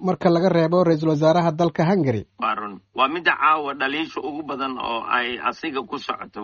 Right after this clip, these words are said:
Speaker 2: waayo waddanka kani wuxuu hogaaminayaa saddex iyo toban sano iyo wax la jiro. Waa markii afraad uu dowlad uu hogaaminayo waddanka kani. Waxa maanta asiga lagu eedeeyo waxay tahay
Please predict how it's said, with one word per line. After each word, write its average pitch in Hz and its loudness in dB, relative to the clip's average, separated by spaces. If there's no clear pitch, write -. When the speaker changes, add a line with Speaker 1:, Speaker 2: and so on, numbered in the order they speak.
Speaker 2:
waayo 123 -2
waddanka 143 -4
kani 127 -4
wuxuu 127 -6
hogaaminayaa 120 -2
saddex 117 -8
iyo 123 -10
toban 113 -10
sano 127 -6
iyo 110 -10
wax 113 -8
la 110 -8
jiro. 92 -12
Waa 117 2
markii 143 -4
afraad 127 0
uu 123 -8
dowlad 120 -4
uu 113 -6
hogaaminayo 117 -4
waddanka 110 -10
kani. 80 -12
Waxa 135 -2
maanta 135 -2
asiga 135 -6
lagu 135 -6
eedeeyo 131 -2
waxay 123 -6
tahay 120 -4